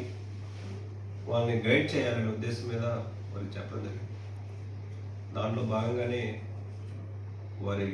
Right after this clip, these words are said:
ఆరోగ్య పరిస్థితి బాగైనప్పటికీ దాన్ని లెక్క చేయకుండా బీసీల కోసం పోరాడాలి. ఏదైతే ఈ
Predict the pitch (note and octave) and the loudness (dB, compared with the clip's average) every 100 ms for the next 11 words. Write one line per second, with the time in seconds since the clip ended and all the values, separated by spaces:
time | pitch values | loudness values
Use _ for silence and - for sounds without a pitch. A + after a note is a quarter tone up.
0 | F#2+ G2 G2+ G#2+ A#2 A#2+ A2+ G2 A2+ A2 | 0 0 2 2 2 0 0 0 2 4
1 | B2+ B2 A#2 G#2 - D3 - - - - | 4 2 0 0 -2 -2 -4 -4 -6 -8
2 | - - - - - G#2+ G#2+ G#2 G2 G2 | -8 -6 -6 -6 -6 -2 0 0 0 0
3 | C#3+ C3+ B2+ A#2+ A#2+ A#2+ A#2 - - - | 0 2 0 0 0 2 2 0 -4 -6
4 | - - - - - - - B2 D3+ C#3 | -6 -6 -6 -6 -6 -4 2 4 4 2
5 | C3+ B2 B2 B2 A#2 - - - - A2+ | 2 0 0 0 -2 -4 -6 -6 0 2
6 | A#2+ - A2+ A2 - - - - - - | 2 2 2 2 -2 -4 -6 -6 -6 -6
7 | - - - - - - - - B2+ D3 | -6 -6 -6 -6 -6 -6 -4 4 6 8
8 | D3+ - D3+ - - - - - - - | 6 6 4 2 -2 -6 -6 -6 -6 -6
9 | - - - - - - - - - - | -6 -6 -6 -6 -6 -6 -6 -6 -6 -6
10 | - - - - - B2+ | -6 -6 -6 -6 -6 -2